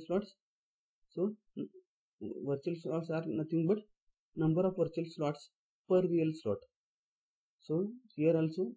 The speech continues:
you are having the options. You can, if you click on it, it will ask for one, two, three or four. We have considered virtual slots as one. Then conductor per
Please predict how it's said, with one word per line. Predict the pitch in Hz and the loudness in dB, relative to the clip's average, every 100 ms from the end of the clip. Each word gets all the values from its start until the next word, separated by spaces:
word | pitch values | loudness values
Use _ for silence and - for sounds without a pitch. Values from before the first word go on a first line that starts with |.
| - | -4
you | 143 | -2
are | 143 | 0
having | 147 156 | 0 2
the | 160 | 2
options. | 147 - 160 214 - _ _ _ | 0 -2 -4 -4 -6 _ _ _
You | - | -12
can, | - 143 - | -6 -6 -6
if | 151 160 | -8 -6
you | 160 | -8
click | 160 180 175 | -4 -4 -2
on | 170 151 | 0 2
it, | 143 143 _ - | 0 -4 _ -16
it | 156 | -10
will | 156 131 | -4 -4
ask | 143 - | -6 -8
for | - 151 170 | -6 -6 -4
one, | 139 139 147 147 | -2 0 -2 -6
two, | 147 151 - | -8 -8 -10
three | - 147 - | -8 -8 -4
or | 127 - | -6 -2
four. | 143 165 - _ _ - | -2 -2 -6 _ _ -8
We | 139 143 | -2 -2
have | 147 | -2
considered | 143 139 151 185 - | -4 -2 -2 -2 -4
virtual | - 135 - 139 | -8 -6 -6 -8
slots | 147 143 - | -6 -10 -10
as | 131 123 | -12 -6
one. | 120 147 196 _ _ _ _ _ _ _ _ _ | -2 -2 -4 _ _ _ _ _ _ _ _ _
Then | 175 185 | 2 2
conductor | 175 175 190 196 180 | 4 4 4 2 -2
per | 170 | 0